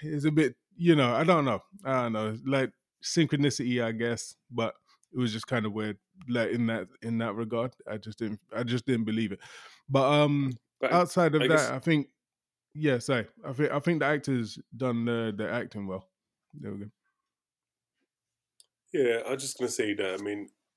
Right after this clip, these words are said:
Speaker 2: I know you, I know, I hear what you're saying, I mean, you made a point before, but I guess in some
Speaker 1: Yep.
Speaker 2: strange way as well, it's, in many ways, it, just because equally,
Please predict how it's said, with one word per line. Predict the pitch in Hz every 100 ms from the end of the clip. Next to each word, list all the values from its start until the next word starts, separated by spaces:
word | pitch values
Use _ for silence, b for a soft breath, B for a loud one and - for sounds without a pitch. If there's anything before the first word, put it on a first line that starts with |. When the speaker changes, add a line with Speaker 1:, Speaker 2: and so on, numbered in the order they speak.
| _ _ _ _ -
Speaker 2:
I | 127
know | 117 120
you, | 110 117
I | 117
know, | 147 101
I |
hear | 131
what | 147
you're | 127
saying, | 127 107 101
I |
mean, | 107 104
you |
made | 110
a | 98
point | 104 101
before, | 98 107 98
but | 92
I | 101
guess | 107 104
in | 101
some | 113 113
Speaker 1:
Yep. | 98
Speaker 2:
strange | - - 107 101
way | 104 98
as | 95
well, | 107 95
it's, | 95 - - _ _ _ _ _ _ _ _
in | 117 110
many | 117
ways, | 110 107 104 -
it, | -
just | - 117
because | 113 - 110 101 101 - - _ _ 127
equally, | 127 127 104 95 98 98